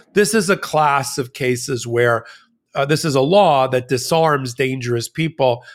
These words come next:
Dangerous people disarmament seems to be okay under this, this, this analysis that we're using, this, this, this phony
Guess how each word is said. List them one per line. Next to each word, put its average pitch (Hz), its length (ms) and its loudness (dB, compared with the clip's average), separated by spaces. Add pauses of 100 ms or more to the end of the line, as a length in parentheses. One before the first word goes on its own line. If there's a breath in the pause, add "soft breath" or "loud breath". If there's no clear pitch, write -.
(180 loud breath)
Dangerous 151 600 0
people 156 360 -2
disarmament 139 760 0
seems 143 320 -6
to 131 100 -8
be 131 160 0
okay 147 480 0
under 131 380 -2
this, 123 260 -4 (460 loud breath)
this, 127 340 -2 (120)
this 135 240 -4
analysis 151 800 0
that 131 160 -6
we're 117 80 -6
using, 107 360 -8
this, 107 180 -10
this, - 200 -10
this 113 220 -8
phony 139 600 -2